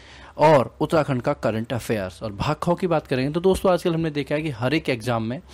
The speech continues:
मैथ्स और रीजनिंग के बहुत सारे क्वेश्चन आते हैं और कई बार स्टूडेंट्स उनमें से कई क्वेश्चन को हल नहीं कर पाते हैं, सॉल्व नहीं कर पाते हैं। तो इन चीज़ों को ध्यान में रखते हुए हमने भाग क में मैथ्स और रीजनिंग को रखा है, जो बहुत ही इफेक्टिव होगी। आगे बात करें तो आज की,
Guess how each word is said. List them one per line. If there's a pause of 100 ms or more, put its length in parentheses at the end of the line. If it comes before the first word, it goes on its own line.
(280)
मैथ्स
और
रीजनिंग
के
बहुत
सारे
क्वेश्चन
आते
हैं (280)
और
कई
बार
स्टूडेंट्स
उनमें
से
कई
क्वेश्चन
को
हल
नहीं
कर
पाते
हैं,
सॉल्व
नहीं
कर
पाते
हैं। (260)
तो
इन
चीज़ों
को
ध्यान
में
रखते
हुए
हमने
भाग
क
में
मैथ्स
और
रीजनिंग
को
रखा
है, (280)
जो
बहुत
ही
इफेक्टिव
होगी। (340)
आगे
बात
करें (220)
तो
आज
की,